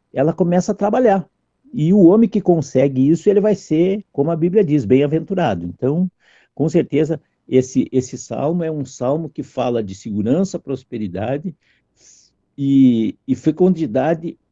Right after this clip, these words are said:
vem somente de Deus. Olha aí, ó, tá falando uma coisa muito importante, porque a semente, ela, ela, ela, ela precisa se fecundar pra ela produzir.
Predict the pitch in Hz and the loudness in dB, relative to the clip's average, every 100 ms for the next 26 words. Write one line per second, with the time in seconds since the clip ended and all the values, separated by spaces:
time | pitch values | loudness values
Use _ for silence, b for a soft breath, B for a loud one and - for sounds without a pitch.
0 | _ 127 135 180 - 175 147 139 151 190 | _ -2 0 0 0 0 2 2 4 2
1 | 185 - 160 113 120 170 113 92 120 143 | 0 -2 -6 -4 -4 -6 -8 4 6 8
2 | 123 92 - 151 160 156 151 131 101 135 | 4 0 -4 -4 -4 -4 -2 -4 -6 -6
3 | 135 135 160 151 156 151 135 143 - 120 | -4 -4 -4 -6 -6 -4 -4 -6 -8 -10
4 | 101 120 139 147 _ b b b _ - | -6 -2 -2 -4 _ b b b _ -10
5 | - - 131 131 113 _ _ _ _ _ | -8 0 2 2 0 _ _ _ _ _
6 | _ _ _ _ 117 98 131 110 131 139 | _ _ _ _ -8 0 2 4 4 2
7 | 127 113 - - 117 107 98 - - 95 | -2 -6 -12 -12 -6 -4 -4 -8 -10 -8
8 | 104 120 120 104 - 151 - - 170 185 | -8 -8 -8 -6 -4 -4 -2 0 2 2
9 | 170 120 131 135 151 131 143 143 180 170 | 2 2 -2 -4 -6 -4 -4 -4 0 2
10 | 202 - 156 180 | 2 2 -2 -2